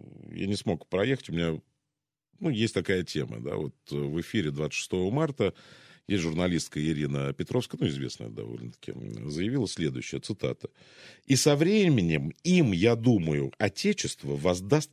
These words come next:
по заслугам». Это там, <laughs> э,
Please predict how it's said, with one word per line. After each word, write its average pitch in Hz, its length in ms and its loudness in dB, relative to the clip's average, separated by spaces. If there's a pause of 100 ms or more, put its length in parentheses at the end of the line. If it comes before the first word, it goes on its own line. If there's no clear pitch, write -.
по 120 100 2
заслугам». 104 800 0 (1200)
Это 185 220 6
там, 135 300 2 (180)
<laughs> - 880 -6
э, 67 500 -2